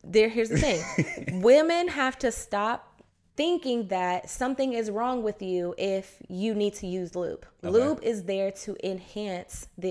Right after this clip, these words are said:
Speaker 1: experience,
Speaker 2: Gotcha.
Speaker 1: okay? There are also enhancement gels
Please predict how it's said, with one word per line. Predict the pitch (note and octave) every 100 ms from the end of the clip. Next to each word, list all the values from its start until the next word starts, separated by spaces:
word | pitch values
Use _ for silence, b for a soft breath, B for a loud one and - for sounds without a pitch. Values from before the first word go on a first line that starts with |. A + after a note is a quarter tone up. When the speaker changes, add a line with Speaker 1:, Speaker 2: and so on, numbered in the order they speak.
| F3+
Speaker 1:
experience, | F3 - F3 D#3 - -
Speaker 2:
Gotcha. | G3 F3+ F3
Speaker 1:
okay? | E3+ F3 - B B
There | G3 G3
are | -
also | G#3+ - B3
enhancement | G#3+ F#3+ G3 G3 - F#3+ F3+ -
gels | - F3 G3+ E3+ D#3 F3 -